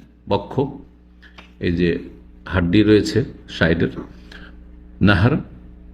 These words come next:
আর সাহার, সাহার হচ্ছে আপনার, আপনার এই যে থুতনি এইখানে। তো এই, এই জায়গায় নবী সাল্লাল্লাহু আলাইহি ওয়াসাল্লাম এইভাবে তিনি কোলে নিয়ে ধরেছিলেন। আর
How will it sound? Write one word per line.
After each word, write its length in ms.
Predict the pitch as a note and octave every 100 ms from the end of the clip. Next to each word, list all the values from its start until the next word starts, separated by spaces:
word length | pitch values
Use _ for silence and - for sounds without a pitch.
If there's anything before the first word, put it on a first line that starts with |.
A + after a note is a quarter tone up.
| - - - - -
আর 260 | G2 F#2+ B2+ - - -
সাহার, 380 | - - A2+ G#2+ - - -
সাহার 360 | - A#2 B2 A2
হচ্ছে 340 | A#2 - A#2+
আপনার, 360 | A2 A2+ G#2+ A2 -
আপনার 320 | A2 A2 G2
এই 100 | G2+
যে 120 | F2+ F2+
থুতনি 380 | F2+ F2+ - F2+
এইখানে। 380 | F#2 - F#2+ - - - - - -
তো 80 | B2+
এই, 420 | C3 D3 C#3+ D3
এই 200 | D3 C#3
জায়গায় 240 | G#2 F2 G2+
নবী 220 | B2+ A#2+
সাল্লাল্লাহু 580 | B2 G#2 A2 A2 A#2 A2+
আলাইহি 140 | A#2+
ওয়াসাল্লাম 320 | A2+ A#2 A#2
এইভাবে 360 | G2+ G2 G2 F#2+
তিনি 360 | - F#2+ F2+ F2+ - -
কোলে 240 | F#2+ F#2+
নিয়ে 180 | G2 F2+
ধরেছিলেন। 540 | G2+ G#2 G2+ G#2 A2+ - - - - - - -
আর 340 | G#2 G#2 G2